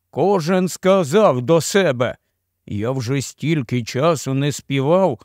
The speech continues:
не ставав до танку, не жартував, не відважував дотипів.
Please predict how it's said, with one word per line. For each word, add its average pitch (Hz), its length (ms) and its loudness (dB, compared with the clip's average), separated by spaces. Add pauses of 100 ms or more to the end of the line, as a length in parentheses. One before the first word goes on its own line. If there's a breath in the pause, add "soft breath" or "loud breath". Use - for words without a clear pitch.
(160)
не 180 220 2
ставав 202 560 4
до 175 160 2
танку, 190 680 0 (240)
не 240 180 4
жартував, 214 960 4
не 180 200 0
відважував 196 760 0
дотипів. 185 720 2